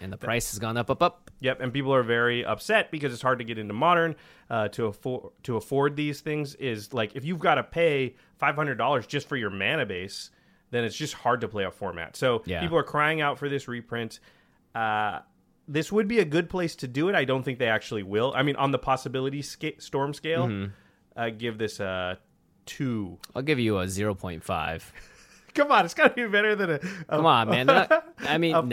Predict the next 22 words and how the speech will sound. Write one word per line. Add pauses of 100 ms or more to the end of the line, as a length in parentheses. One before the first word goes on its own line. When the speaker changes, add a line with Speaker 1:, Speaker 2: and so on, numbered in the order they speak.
(140)
Speaker 2:
five
percent
chance. (600)
Speaker 1:
Okay,
fine.
I'll
give
you
a
one. (320)
Speaker 2:
All
Speaker 1:
Okay,
Speaker 2:
right.
Speaker 1:
here's
the
thing. (120)
Uh, (120)
I'm
pretty
sure
that
this,